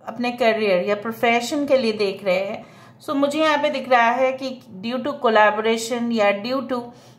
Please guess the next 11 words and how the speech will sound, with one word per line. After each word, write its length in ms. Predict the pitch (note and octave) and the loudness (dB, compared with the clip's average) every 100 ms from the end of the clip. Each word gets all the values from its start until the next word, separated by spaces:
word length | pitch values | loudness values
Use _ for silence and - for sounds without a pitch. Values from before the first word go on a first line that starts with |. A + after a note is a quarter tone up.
| - | -8
mutual 440 | G#3 B3 C4 D#4 C#4+ | -2 0 4 6 6
understanding, 720 | B3+ A#3+ A#3+ - A#3 A3+ A3+ | 6 4 0 2 0 2 0
अगर 200 | G#3+ A3 | 2 2
आप 120 | A#3 | 2
partner 360 | A3 G3+ B3 B3 | 4 2 2 -2
बि-, 400 | A3+ A3 G#3+ - | 0 -2 -2 -8
मतलब 280 | F3+ G3+ G3 | -10 -4 -2
business 380 | G#3 A3 B3+ B3+ | -2 0 -2 2
partnership 600 | A3 G3 A3 A3 A3 G#3+ | 4 4 0 -2 -4 -4
में 100 | G3+ | -6
हैं, 260 | G3+ G3+ | -6 -12